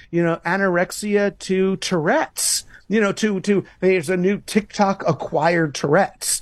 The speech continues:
<laughs> which is sort of a mimetic, um, kind of a, a pseudo Tourette's, but it's a symptom. They're cutting, they're, they're, they're, they're killing themselves. This is not, this is a, it's become a public health crisis.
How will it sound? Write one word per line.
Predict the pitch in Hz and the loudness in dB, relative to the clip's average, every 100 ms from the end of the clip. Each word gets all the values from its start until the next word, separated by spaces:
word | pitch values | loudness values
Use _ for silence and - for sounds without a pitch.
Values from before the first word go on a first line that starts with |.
| - | -8
<laughs> | - | -2
which | 147 208 - | -2 0 -2
is | 175 | 0
sort | - 185 | 0 0
of | 165 | 0
a | 151 | 0
mimetic, | 156 160 180 208 175 - - - - - | -2 0 2 2 -2 -6 -20 -20 -20 -2
um, | 160 156 151 - | 2 2 -2 -8
kind | - 175 | -4 0
of | 160 | 2
a, | 143 - | 0 0
a | 147 | -4
pseudo | - 226 262 180 | -2 0 2 2
Tourette's, | 156 139 131 - | 0 0 -2 2
but | 175 175 - - - | 2 2 -4 -10 0
it's | 185 190 | 0 0
a | |
symptom. | 170 - 262 269 359 180 | -2 0 0 0 0 0
They're | 139 | -2
cutting, | - 175 240 330 180 | -6 -2 0 0 0
they're, | 135 139 - - | 0 -4 -6 -4
they're, | 165 156 151 | 2 2 0
they're, | 151 156 151 151 | 0 0 0 -2
they're | 151 147 | -2 -2
killing | 135 - 302 370 | -2 -4 0 2
themselves. | 226 156 170 131 131 139 | 2 0 0 -2 -2 -4
This | 165 | 0
is | 185 175 | 0 0
not, | 185 220 220 - - | 0 0 -2 -6 -4
this | 214 - | -2 0
is | 190 | 0
a, | 214 185 - - | 2 2 0 0
it's | 190 - | 0 0
become | 208 180 214 294 | -6 -4 0 0
a | 196 | 0
public | 139 175 170 175 | 0 -2 0 -2
health | 160 156 - | 0 -2 -2
crisis. | - 214 226 156 135 - | -2 0 0 -2 -4 -8